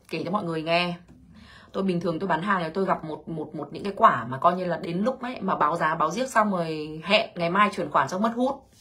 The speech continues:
Thì tôi đã phải block không biết bao nhiêu người rồi, là tại vì tôi không có nhu cầu chờ đợi. Và tôi nghĩ rằng là nếu mà những người người ta tôn trọng mình ấy, thì người ta không có ngại gì cái câu chuyện chuyển khoản và cái tốc độ chuyển khoản nữa. Thế, thế xong bây giờ ấy, là sau khi mà Bi đăng lên trên Facebook xong thì mọi người lại chuyển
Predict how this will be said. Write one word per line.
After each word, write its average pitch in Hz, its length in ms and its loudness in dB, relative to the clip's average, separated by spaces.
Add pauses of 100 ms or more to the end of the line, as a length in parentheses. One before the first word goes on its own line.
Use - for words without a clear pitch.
(600)
Thì 190 100 -6
tôi 180 160 0
đã 190 60 -2
phải - 160 -2
block 233 260 4
không 233 140 -2
biết 269 100 0
bao 226 120 2
nhiêu 226 100 0
người 180 240 2
rồi, 156 240 -2
là 147 120 -2
tại - 160 -6
vì 156 160 -4
tôi 208 200 -4
không 233 140 -4
có 196 80 2
nhu 233 180 0
cầu 170 220 2
chờ 170 180 0
đợi. 180 240 2 (680)
Và 180 140 0
tôi 233 80 2
nghĩ 240 220 -4
rằng 226 180 0
là 165 100 2
nếu 170 220 -2
mà 254 100 -2
những 214 200 -2
người 220 200 2
người 175 100 -2
ta 202 80 -2
tôn 214 200 -4
trọng 196 240 -4
mình 170 180 -4
ấy, 214 100 -8
thì 208 80 -6
người 165 100 -8
ta 196 80 -10
không 208 180 -6
có 175 60 0
ngại 196 260 0
gì - 80 -10
cái 160 100 -6
câu 190 180 0
chuyện 185 100 -4
chuyển - 160 -6
khoản 107 440 -2 (640)
và 175 440 4
cái 220 140 0
tốc 330 180 8
độ 262 180 10
chuyển 156 200 0
khoản 151 280 4
nữa. 226 300 0 (720)
Thế, 220 540 6
thế 240 80 -6
xong 240 220 4
bây 240 100 2
giờ 196 260 10
ấy, 254 240 6
là 180 140 4
sau 240 180 6
khi 240 180 0
mà 220 60 2
Bi 220 160 0
đăng 226 220 4
lên 226 140 0
trên 226 140 -2
Facebook 240 280 0
xong 226 300 4
thì 202 100 -2
mọi 196 140 0
người 180 180 2
lại 156 120 0
chuyển 180 320 -2